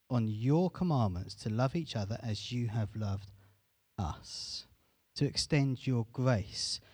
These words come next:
and your forgiveness in the situations where people or circumstance try us, and where perhaps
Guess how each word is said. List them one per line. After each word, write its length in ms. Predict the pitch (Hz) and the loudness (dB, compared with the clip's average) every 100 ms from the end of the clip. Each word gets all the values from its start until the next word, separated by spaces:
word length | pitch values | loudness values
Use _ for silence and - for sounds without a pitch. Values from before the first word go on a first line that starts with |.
| _ _ | _ _
and 280 | - 113 101 | -4 -4 -2
your 160 | 110 101 | -2 -2
forgiveness 1300 | - - 107 - - 127 104 - - - - - - - - _ | -4 -6 -6 -6 -4 -2 -2 -6 -14 -10 -8 -8 -10 -14 -20 _
in 280 | - 117 117 | 2 4 4
the 160 | 131 123 | 2 0
situations 920 | - - 160 - 139 104 - 107 98 | -2 -2 -2 -2 2 2 2 -2 -2
where 140 | - 101 | -2 -2
people 580 | - 139 147 - 160 - | 0 0 0 2 0 0
or 200 | 107 95 | -2 -2
circumstance 1080 | - 127 127 - 131 - 110 107 113 - - - _ _ | 2 2 2 2 -2 0 0 0 -2 -8 -10 -18 _ _
try 300 | - 110 92 | -2 0 0
us, 520 | - - - - - - _ _ _ _ _ _ _ _ _ - - - - _ | -4 -8 -6 -6 -8 -12 _ _ _ _ _ _ _ _ _ -20 -20 -20 -20 _
and 180 | 117 107 | -2 0
where 160 | 113 107 | 2 2
perhaps 680 | 117 95 123 - - - | 0 0 -2 -2 -4 -4